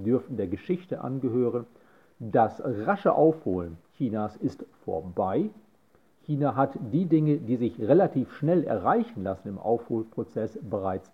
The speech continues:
erreicht. Jetzt wird der Trend langsamer. Dazu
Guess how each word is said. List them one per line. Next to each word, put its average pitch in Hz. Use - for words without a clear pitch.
erreicht. 98
Jetzt 139
wird 120
der 101
Trend 95
langsamer. 165
Dazu 120